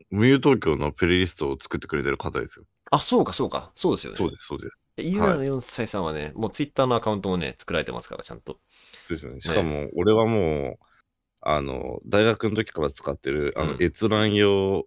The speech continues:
Speaker 1: だけのアカウントでフォローしてます、僕は。
Speaker 2: あ、そうっすか。<laughs> ああ。ただでさえ、メインアカウントすら全然使ってないのに。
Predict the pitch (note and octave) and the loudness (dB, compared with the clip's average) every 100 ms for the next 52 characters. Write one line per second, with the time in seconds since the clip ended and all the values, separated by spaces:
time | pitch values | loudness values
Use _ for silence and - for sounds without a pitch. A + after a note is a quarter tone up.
0 | _ E2 F#2+ F2+ G2 D2+ D2 D#2 D2+ D2 | _ -2 0 2 2 4 2 -2 -4 -6
1 | D2 D#2+ C2+ C#2 - - C2 - - - | -4 -2 -2 -4 -12 -16 -18 -14 -6 -2
2 | D3+ - - - D#3 - A#3+ - - - | -2 -2 -6 -4 -2 -2 -8 0 0 2
3 | - - - _ - - A2+ F#2 F2+ E2 | 0 -2 -4 _ -2 2 4 6 4 2
4 | E2 - _ _ _ - A#2+ G2 A2 E2+ | -2 -10 _ _ _ 6 8 8 8 6
5 | C#2 _ G2+ C#3 C#3 B2+ C#3+ G2+ - F#2 | 2 _ 2 4 6 4 4 2 2 0
6 | E2+ F2+ F2 F2+ F#2 E2 C#2 E2 | 2 -2 -4 -4 -2 -2 -2 -4